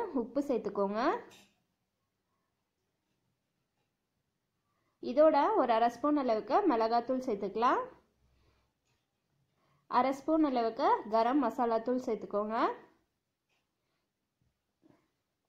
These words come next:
கொஞ்சமா பெருங்காயத்தூள் சேர்த்துக்கலாம். சேர்த்துட்டு இதெல்லாம் நல்லா எல்லா வாழைக்காவோடையும் நல்லா மிக்ஸ் ஆகிற முடியும் நம்ம மிக்ஸ் பண்ணி விட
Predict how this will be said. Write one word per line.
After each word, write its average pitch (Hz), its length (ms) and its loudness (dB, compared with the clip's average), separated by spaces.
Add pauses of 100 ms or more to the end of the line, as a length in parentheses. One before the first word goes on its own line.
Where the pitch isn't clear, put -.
(1200)
கொஞ்சமா 285 440 2 (180)
பெருங்காயத்தூள் 247 600 0
சேர்த்துக்கலாம். 208 540 -2 (1600)
சேர்த்துட்டு 294 480 0 (480)
இதெல்லாம் 277 500 0 (280)
நல்லா 254 340 -2 (480)
எல்லா 277 240 0 (140)
வாழைக்காவோடையும் 240 880 0
நல்லா 254 180 -2 (120)
மிக்ஸ் - 300 -6
ஆகிற 254 180 -6 (100)
முடியும் 240 400 -2
நம்ம 240 240 -4 (600)
மிக்ஸ் - 280 -8
பண்ணி 269 220 -2
விட 220 120 -4